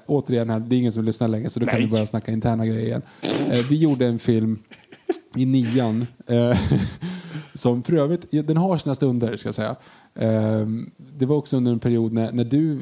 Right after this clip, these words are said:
Speaker 1: var, du var lite så här halvcred under den perioden. Du tyckte, du var liksom så här, du började lyssna på Pink Floyd, du spelade bas och ändå, eller var precis innan du riktigt började spela
Speaker 2: Nej, men
Speaker 1: bas.
Speaker 2: nian är, det är,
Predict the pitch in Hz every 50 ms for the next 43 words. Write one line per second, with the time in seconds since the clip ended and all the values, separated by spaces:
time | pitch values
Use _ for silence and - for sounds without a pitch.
0 | 127 127 135 135 135 160 175 180 143 131 139 147 175 180 180 180 175 156 135 -
1 | 117 - - - - - 147 127 113 107 - - 180 165 127 117 117 110 107 107
2 | 113 113 113 - 113 113 113 117 117 117 120 120 - - 135 - - 131 117 123
3 | 127 123 127 123 117 113 107 - 113 107 - 110 110 110 113 117 117 117 117 113
4 | 113 107 - 113 - 113 - 113 107 101 - 117 110 107 107 107 104 - 117 110
5 | 104 113 110 107 107 104 - - 113 110 110 110 107 110 120 131 139 147 151 151
6 | 143 - 147 139 156 143 139 143 143 131 131 147 151 135 113 110 107 110 117 123
7 | 123 123 123 - - - 120 - - 104 101 139 127 170 233 277 302 269 240 214
8 | 190 165 185 233 262 269 233 180 190 190 180 165 160 160 165 170 156 151 151